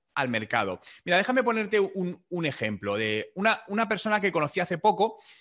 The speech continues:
Eh, aquí, por lo menos en España, y por donde he visto no suele pasar, una de las palabras de publicidad más caras que existen es cerrajeros urgentes seguido de la ciudad. Bien, yo estoy en la ciudad de Madrid,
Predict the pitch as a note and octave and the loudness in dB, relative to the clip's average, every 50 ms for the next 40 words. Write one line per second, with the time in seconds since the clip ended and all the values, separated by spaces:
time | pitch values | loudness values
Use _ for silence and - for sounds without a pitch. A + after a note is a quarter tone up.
0 | _ _ _ - D#3 D#3 D3+ D#3 - - D#3 D3+ - A3 G#3 B3 A#3 A#3+ A#3 A#3 | _ _ _ 2 4 4 4 4 4 4 2 2 0 2 2 4 4 4 2 0
1 | A3+ G#3 - G3 E3 C#3+ - - G3+ G#3 G3+ F3+ E3+ F3 F#3 - - D#3+ C#3+ C3 | 0 0 0 0 0 0 0 0 2 2 2 2 2 0 0 -2 -4 -6 -4 -2
2 | D3+ D3 C#3 C3+ C#3+ C#3+ D3 E3 G3 G#3 A#3 G#3 - - A3 F#3+ E3+ - - G3 | -2 -2 0 0 0 0 2 2 2 2 0 -2 -2 -2 -2 -2 -2 0 0 2
3 | G3 F#3 - D3 - - G3 F3+ E3 D#3+ - - - _ _ - F#3+ G#3+ B3 B3+ | 2 2 2 0 2 2 2 2 2 0 -4 -12 -20 _ _ -4 0 2 4 4
4 | B3 B3 A#3+ - - G3+ G3+ G3+ G3+ G3+ F#3 E3+ E3 E3+ D#3+ - D#3+ D#3 D3+ C3+ | 4 2 2 0 0 2 2 2 2 2 2 0 0 0 0 0 0 0 -2 0
5 | - F3+ F#3 F3+ F3+ F#3+ G3 - - - G3 F#3+ F3+ - - D#3+ C#3+ - A3 F#3+ | 0 2 2 2 0 -2 -4 -4 -2 -2 -2 -2 -2 -4 -4 -4 -2 -2 -2 -2
6 | - - F#3 F#3+ - - G3+ G#3 A3+ A3 - - - - _ - E3 D3+ D3 D3 | 0 0 0 0 0 2 2 2 2 0 -2 -12 -18 -10 _ 0 2 2 2 0
7 | C3+ - G3+ A3 A3 A#3 A3+ A3+ - F3+ C#3+ - - G3+ G#3 G#3+ G#3 - B3+ C#4+ | 0 2 2 2 4 2 2 2 0 0 0 0 2 2 2 2 4 4 2 2
8 | C#4+ - - _ _ - - - D#3 D3 E3 E3+ F#3 F3 D#3+ C#3+ C3 A#2+ - - | 0 -4 -14 _ _ -6 -4 -2 -2 -2 -2 0 2 2 4 4 2 2 0 -2
9 | G2+ G2 A#2 F3 - - _ _ _ _ _ _ - G3 B3 A3+ G3+ G3+ G#3 A#3 | 0 2 2 0 0 -4 _ _ _ _ _ _ 2 2 2 4 2 0 2 2
10 | A#3 G#3+ G#3+ G3+ - F#3+ F#3 F3 E3 D#3 C#3 D#3 G#3 B3+ A#3 A#3 | 2 4 2 2 2 4 4 4 6 4 4 4 4 2 0 0